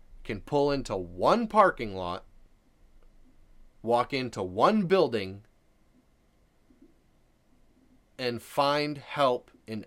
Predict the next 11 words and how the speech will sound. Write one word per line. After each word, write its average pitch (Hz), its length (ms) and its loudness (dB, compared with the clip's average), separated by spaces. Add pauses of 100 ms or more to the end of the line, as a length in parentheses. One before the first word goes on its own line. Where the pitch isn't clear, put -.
all 120 180 6
the 127 100 -2
departments 117 720 -4
that 95 300 -4 (1400)
absolutely 135 640 0
get 117 300 -4
demolished 107 880 -2 (480)
during 101 560 -2 (1120)
your 117 180 -2
using. 92 600 -4 (1120)
From, 98 640 0